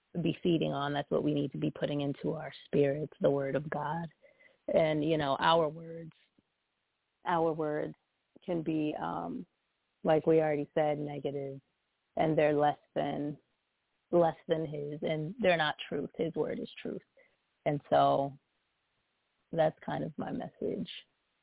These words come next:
to the world. And my favorite scripture is from Psalm sixty-one, one and two. "Hear my cry, O God, attend to my prayer. From the end of the earth will I cry unto you. When my heart is overwhelmed, lead me to the rock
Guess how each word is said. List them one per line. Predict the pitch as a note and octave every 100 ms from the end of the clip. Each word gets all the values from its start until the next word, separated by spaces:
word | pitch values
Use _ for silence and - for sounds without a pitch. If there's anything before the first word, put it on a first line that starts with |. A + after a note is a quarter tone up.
| -
to | D#3+
the | D#3
world. | D3+ D3+
And | D3+
my | D3+ D3+
favorite | D3+ G3+ - -
scripture | - - - - D#3 - - - -
is | E3 D3+ D3 D#3 _ _ - -
from | D#3 D3+ -
Psalm | D#3+ B2+ A#2 - -
sixty-one, | - - - D3+ - -
one | - -
and | - - -
two. | - - -
"Hear | F#3+
my | G3 F#3
cry, | F3+ - D#3 D3+ D#3
O | D3 D3 D3
God, | C#3 D3+ D3
attend | D3+ F3 F3
to | F3+
my | E3 D#3
prayer. | - D#3+ D3+ D3+ D#3
From | D#3 D3
the | D3+
end | - G#3 A3+
of | A3
the | G3+
earth | F#3 F3 -
will | D#3+
I | D3
cry | D3+ F#3 E3+ E3+
unto | E3 E3 D#3+
you. | D3+ D3 D3 D#3 - - _
When | - F3+ G3
my | F#3+
heart | F3 D#3+ -
is | D#3+
overwhelmed, | D#3 D3+ D#3 D3 C#3 C3+ C#3 C#3+
lead | - D3+ D#3
me | D3+ D#3 -
to |
the | F3+
rock | C3 D#3 D3+